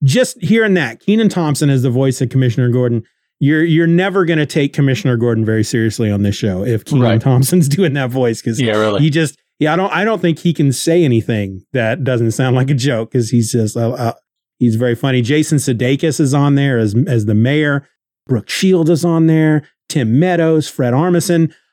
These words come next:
Speaker 1: I'm, I'm literally only three episodes in to the first season, the first ten episodes, and it's,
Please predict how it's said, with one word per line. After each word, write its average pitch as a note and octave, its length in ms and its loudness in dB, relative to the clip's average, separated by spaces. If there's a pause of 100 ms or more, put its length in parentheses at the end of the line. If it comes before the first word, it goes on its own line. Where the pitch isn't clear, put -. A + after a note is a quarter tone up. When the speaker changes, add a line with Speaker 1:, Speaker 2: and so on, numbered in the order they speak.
(120)
Speaker 1:
I'm, A3+ 320 -2
I'm G3+ 200 0
literally A3+ 600 2
only F3+ 320 2
three A3+ 480 2
episodes D#3+ 580 0
in A2+ 380 -2 (400)
to C#3 120 -2
the B2+ 80 0
first C#3+ 400 -4
season, B2 460 0
the A2 80 -4
first - 280 -4
ten B2+ 120 -2
episodes, A2+ 600 -2
and C#3+ 140 0
it's, - 320 -4